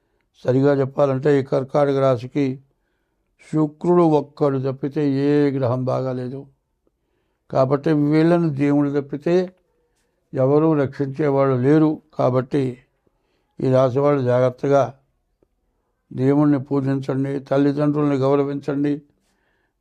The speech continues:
తల్లిదండ్రుల కంటే ఎక్కువైన వాళ్ళు అత్తమామలు. నీ వంశాన్ని నిలబెడతారు.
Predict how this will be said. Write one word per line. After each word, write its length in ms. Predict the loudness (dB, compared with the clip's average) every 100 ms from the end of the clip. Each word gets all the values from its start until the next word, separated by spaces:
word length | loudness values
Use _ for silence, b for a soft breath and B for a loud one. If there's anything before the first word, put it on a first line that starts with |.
| -4
తల్లిదండ్రుల 720 | 0 4 4 4 2 2 4
కంటే 380 | 2 0 2 2
ఎక్కువైన 400 | 0 0 2 4
వాళ్ళు 220 | 2 2
అత్తమామలు. 720 | 0 0 2 2 2 0 -2 -8 _ _ _ _ _ -2
నీ 180 | 2 2
వంశాన్ని 640 | 2 0 0 2 2 2
నిలబెడతారు. 840 | 0 0 0 -2 -2 -2 -2 -6